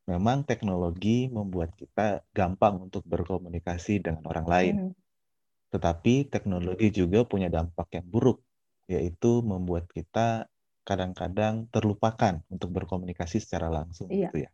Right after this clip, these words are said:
Speaker 1: kali
Speaker 2: Iya.
Speaker 1: ya.
Speaker 2: Hmm.
Speaker 1: Contohnya saja misalnya fenomena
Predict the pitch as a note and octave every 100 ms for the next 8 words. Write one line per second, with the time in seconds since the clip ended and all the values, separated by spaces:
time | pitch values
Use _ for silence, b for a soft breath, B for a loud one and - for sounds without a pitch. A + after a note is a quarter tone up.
0 | _ - D#2+ F3 B1+ - - E3 E3+ -
1 | _ _ _ - A2+ A2 G#2+ A2 A2 G#2
2 | A#2 C#3+ B2+ A#2+ G2 G2+ B2+ C3+ C3+ C3
3 | _ _ _ _ _ - G#2+ G2+ F#2+ F2+
4 | G2 A#2+ A#2+ -